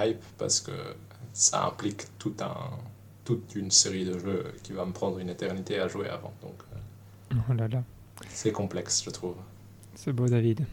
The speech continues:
Speaker 2: Moi, euh, effectivement, enfin, un peu comme toi, euh, c'est vrai qu'il y a, il y a beaucoup de backlog, euh, pour aller dans Final Fantasy quatorze, mais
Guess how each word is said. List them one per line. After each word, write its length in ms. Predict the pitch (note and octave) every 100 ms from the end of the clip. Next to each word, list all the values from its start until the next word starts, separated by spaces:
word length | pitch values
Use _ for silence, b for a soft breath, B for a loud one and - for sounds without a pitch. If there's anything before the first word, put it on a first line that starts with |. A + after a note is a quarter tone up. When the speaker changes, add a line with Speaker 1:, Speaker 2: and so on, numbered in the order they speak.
| -
Speaker 2:
Moi, 200 | B2+ A#2+
euh, 720 | B2 B2+ A#2+ A#2 A#2 A#2 A#2 A#2 -
effectivement, 760 | B2+ B2+ - C#3 B2+ F3 - - - - - - - -
enfin, 300 | C#3 A2+ G#2+ - C3
un 100 | B2
peu 140 | C3+
comme 200 | C3 B2
toi, 240 | - C#3
euh, 160 | C3 B2
c'est 120 | -
vrai 160 | B2 B2
qu'il 160 | -
y 40 | B2
a, 380 | A#2 A2 A2 A2+ - C3+
il 60 |
y 60 | B2+
a 60 |
beaucoup 220 | A#2 A#2+ C3+
de 60 |
backlog, 600 | A#2 D#3 - C#3 C3+ C3
euh, 180 | D3+ E3
pour 160 | - C3+
aller 180 | C#3+ C#3+
dans 300 | C#3 D3 C#3+ D3+ -
Final 240 | D3+ C3+
Fantasy 400 | C#3+ C#3 C#3+ C#3+
quatorze, 420 | - C3+ D3+ D3
mais 200 | C#3 B2+